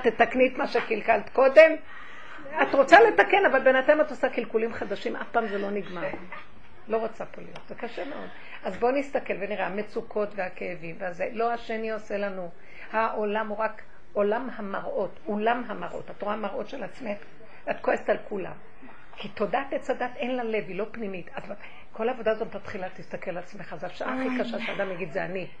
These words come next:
הוא יודע באמת שזה אני. זה מאוד קשה. "אבל איך מרגיז אותך, את מתה?" ואת אומרת להגיד, "תראי איך עולה לך עליו שנאה." מאיפה השנאה הזאת נובעת?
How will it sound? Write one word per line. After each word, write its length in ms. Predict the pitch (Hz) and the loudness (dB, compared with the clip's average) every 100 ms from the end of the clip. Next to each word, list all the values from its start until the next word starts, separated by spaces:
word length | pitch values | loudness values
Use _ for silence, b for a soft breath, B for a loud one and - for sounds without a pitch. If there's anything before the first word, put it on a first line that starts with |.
| - - | -10 -6
הוא 80 | 196 | -4
יודע 220 | 175 202 | -2 -2
באמת 320 | 190 175 175 | -2 -4 -6
שזה 220 | - 170 | -8 -8
אני. 200 | 175 175 165 - - - - | -8 -8 -10 -12 -12 -12 -8
זה 80 | 196 | -4
מאוד 220 | 196 202 | -2 -2
קשה. 260 | 240 - 165 - | -6 -6 -10 -10
"אבל 140 | - 226 | -8 -6
איך 220 | 254 320 | -6 -6
מרגיז 340 | 294 294 320 | -8 -4 -6
אותך, 240 | 330 311 - | -2 -2 -2
את 140 | - | 0
מתה?" 300 | 311 453 - - - - - | 0 0 -2 -4 -8 -12 -10
ואת 120 | - | -10
אומרת 180 | 190 175 | -10 -10
להגיד, 240 | 165 180 - - B B B | -8 -8 -10 -10 B B B
"תראי 300 | - - 311 - | -10 -10 -10 -8
איך 200 | - - | -8 -8
עולה 180 | 208 269 | -8 -8
לך 200 | 277 - | -8 -6
עליו 180 | 190 208 - - | -6 -8 -10 -6
שנאה." 240 | 180 165 - - - - - - - - | -4 -4 -6 -10 -12 -12 -12 -12 -12 -10
מאיפה 540 | 185 190 - 285 - 339 | -6 -6 -4 -6 -4 -6
השנאה 420 | 294 277 285 180 | -6 -8 -8 -8
הזאת 300 | 175 202 - | -6 -6 -6
נובעת? 280 | 220 285 | -2 0